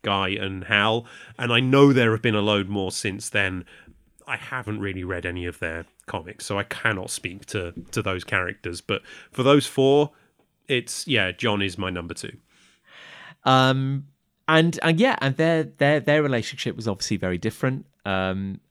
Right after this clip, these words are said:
Speaker 2: and their conversation now is, is quite different again because, um, you know, John's like, well, I, I don't know. It, it's complex emotions, isn't it? 'Cause he's like,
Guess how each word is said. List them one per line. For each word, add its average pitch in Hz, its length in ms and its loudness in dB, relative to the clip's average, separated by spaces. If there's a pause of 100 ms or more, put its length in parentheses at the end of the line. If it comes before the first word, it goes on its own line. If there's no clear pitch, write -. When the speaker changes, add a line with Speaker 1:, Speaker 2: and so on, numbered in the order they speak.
(100)
Speaker 2:
and 101 120 -6
their 101 140 -2
conversation 110 640 -4
now 87 320 -4 (400)
is, 95 460 -6 (600)
is - 140 -6
quite 117 200 -2
different 113 320 -8
again 143 380 -2
because, 95 540 -6
um, 98 440 -6 (920)
you 107 100 -2
know, 98 280 -2 (420)
John's 117 360 -2
like, 101 520 -4 (1300)
well, - 180 -4 (380)
I, - 240 2
I 180 120 4
don't 113 160 -2
know. 90 100 -4
It, 69 80 -2
it's 110 360 -4
complex 196 460 -2
emotions, 135 440 -2
isn't 95 180 -8
it? 80 120 -12
'Cause 104 100 -12
he's 127 180 -6
like, 120 320 0